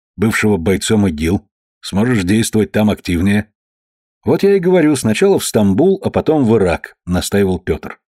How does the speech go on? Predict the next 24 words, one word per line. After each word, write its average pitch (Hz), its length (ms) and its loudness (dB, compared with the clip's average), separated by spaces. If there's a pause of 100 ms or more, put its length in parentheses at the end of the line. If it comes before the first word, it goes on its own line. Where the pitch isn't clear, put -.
(480)
«И 160 100 2
с - 80 -6
Недредом 143 540 2
повидаюсь, 117 520 2
скажу, 139 280 -2
что - 160 -4
еду 123 260 2
в 101 80 4
Ирак, 90 360 -2 (360)
получу 101 300 0
там 120 180 0
связь 127 360 0
с - 120 -6
местными 113 460 2
игиловцами». 87 680 -4 (500)
Задание 135 340 2
с 120 120 -4
Абу 131 160 2
Саидом 131 520 0
у - 60 -4
меня 110 240 2
так - 220 -2
и 135 40 0
подвисло. 113 580 -2